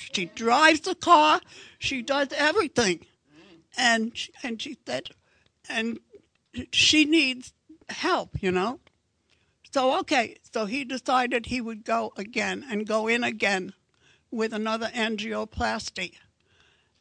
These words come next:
And he was having problems while he was doing angioplasty and had to do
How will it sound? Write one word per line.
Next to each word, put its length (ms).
And 540
he 60
was 160
having 400
problems 880
while 340
he 100
was 140
doing 440
angioplasty 1200
and 120
had 200
to 60
do 240